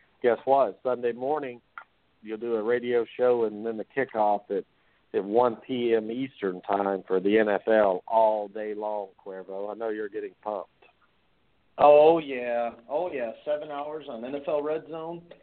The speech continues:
Speaker 2: You don't have to change a channel. There ain't no commercials. It's just seven hours of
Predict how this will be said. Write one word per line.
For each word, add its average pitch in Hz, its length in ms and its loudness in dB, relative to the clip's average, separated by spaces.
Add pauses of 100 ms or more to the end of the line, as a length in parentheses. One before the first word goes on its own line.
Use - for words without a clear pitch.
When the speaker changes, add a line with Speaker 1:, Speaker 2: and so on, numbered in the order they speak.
(120)
Speaker 2:
You 170 120 -2
don't 156 100 0
have 143 120 0
to - 80 -16
change 127 220 -2
a - 180 -2
channel. 156 560 4 (200)
There 170 140 6
ain't 127 100 0
no 104 140 0
commercials. 151 920 0 (320)
It's - 180 -6
just 131 160 -4 (100)
seven 131 240 2
hours 123 360 2
of 95 80 -14